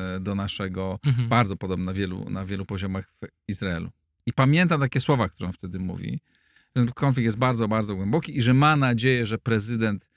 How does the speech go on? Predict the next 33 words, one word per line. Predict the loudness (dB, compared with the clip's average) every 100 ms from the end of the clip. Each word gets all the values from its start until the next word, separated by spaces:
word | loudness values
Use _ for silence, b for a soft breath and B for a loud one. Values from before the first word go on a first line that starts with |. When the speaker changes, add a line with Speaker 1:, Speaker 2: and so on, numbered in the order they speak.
| b b b -4
Speaker 1:
e, |
e, | -2 -2 -2 -2 -2 -6 _ _ _
który | -2 0
ma | 0
co | 0
prawda | -2 0 2
niewielką | 2 2 0 0 0
władzę, | 2 2 2 0
ale | 0 0
ma | 0
władzę | -2 -2
moralną | -2 0 0 0 0
do | -4
tego, | -6 -6
żeby | -6
doprowadzić | -6 -4 -2 0 -2
dwie | -2 -4
strony | -2 -2 -2
do | -4
porządku, | -4 -2 -2 0
no | 0
bo |
przecież | 0 -2 -2
jesteśmy | -2 -4 -2 -2
w | 0
dramatycznym | 0 0 0 -2 0
momencie | 2 2 0 -4
historii, | -8 -4 -2
możemy | 0 2 2 0
zostać | 0 -2 -4
zaatakowani, | -2 -4 -4 -4 0 2 2
nasi | 0 -2
wrogowie | -4 -4 -2 -2 -2